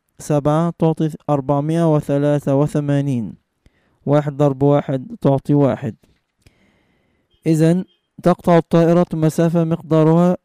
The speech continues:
أربعمائة وثلاثة وثمانين كيلومتر في واحد ساعة وثلاثة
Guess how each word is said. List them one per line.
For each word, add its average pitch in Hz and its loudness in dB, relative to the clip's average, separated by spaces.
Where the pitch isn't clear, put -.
أربعمائة 156 0
وثلاثة 160 0
وثمانين 151 0
كيلومتر 156 2
في 143 0
واحد 156 0
ساعة 156 0
وثلاثة 147 -2